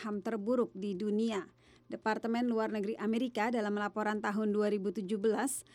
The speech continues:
menyebut pelanggaran ham itu mengerikan. Korea Utara menolak kritik itu, menyebutnya sebagai taktik untuk menggulingkan sistem politiknya.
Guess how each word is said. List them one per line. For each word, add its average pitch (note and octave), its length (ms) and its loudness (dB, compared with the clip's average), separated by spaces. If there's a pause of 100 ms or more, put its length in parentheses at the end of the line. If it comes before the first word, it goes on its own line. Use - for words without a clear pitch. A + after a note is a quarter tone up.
(180)
menyebut C#4 400 4
pelanggaran C4+ 480 2
ham C4 160 0
itu C#4+ 320 0
mengerikan. A#3+ 800 2 (340)
Korea A3 320 0
Utara A3+ 240 2
menolak A#3+ 400 2
kritik A3 320 -2
itu, D#4+ 320 2
menyebutnya B3 640 2
sebagai A3+ 320 -2
taktik C4 480 -6
untuk C4 320 -4
menggulingkan B3+ 640 2
sistem G#3+ 480 -4
politiknya. G3+ 720 -2